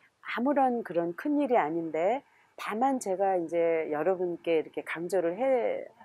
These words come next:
하고 싶은, 이제 말씀드리고 싶은 거는 우리의 삶이 끝날 때 내가 마지막 끝날 때 적어도 내가 마지막 그 가는 과정을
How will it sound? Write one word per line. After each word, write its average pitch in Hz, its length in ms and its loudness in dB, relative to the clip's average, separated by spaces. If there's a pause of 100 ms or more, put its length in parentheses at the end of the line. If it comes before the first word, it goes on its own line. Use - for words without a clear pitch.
하고 254 220 -2
싶은, 180 460 -6 (240)
이제 147 280 -2
말씀드리고 165 560 -4
싶은 - 280 -12
거는 165 400 -6 (560)
우리의 226 340 6
삶이 240 380 -2
끝날 302 380 0
때 160 500 0 (360)
내가 214 640 2 (480)
마지막 233 720 0 (180)
끝날 302 420 2
때 208 400 4 (100)
적어도 185 640 2 (120)
내가 208 640 4 (580)
마지막 202 500 0
그 185 160 -4
가는 180 380 -4
과정을 170 840 0